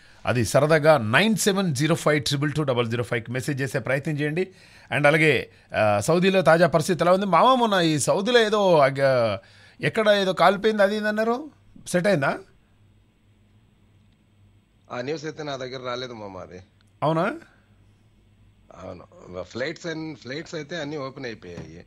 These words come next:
Speaker 1: ఓపెన్ అయిపోయినాయా?
Speaker 2: ఇండియాకి వెళ్ళొచ్చు, రావచ్చు. ఆ,
Speaker 1: ఓ.
Speaker 2: ఇండియా నుంచి, ఇండియానే ఓపెన్ చేసింది కదా,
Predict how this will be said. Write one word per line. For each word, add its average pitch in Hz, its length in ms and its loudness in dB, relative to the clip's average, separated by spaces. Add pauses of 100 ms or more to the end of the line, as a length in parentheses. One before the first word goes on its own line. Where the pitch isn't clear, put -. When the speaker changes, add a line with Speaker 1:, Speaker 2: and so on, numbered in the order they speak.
Speaker 1:
ఓపెన్ 151 240 0
అయిపోయినాయా? 107 340 0
Speaker 2:
ఇండియాకి 135 260 -6
వెళ్ళొచ్చు, 117 380 -12
రావచ్చు. 92 680 -18
ఆ, 98 220 -4
Speaker 1:
ఓ. 104 200 -2
Speaker 2:
ఇండియా 127 200 -4
నుంచి, 120 360 -8 (400)
ఇండియానే 170 300 -8
ఓపెన్ 160 360 -12
చేసింది 117 360 -18
కదా, 92 400 -14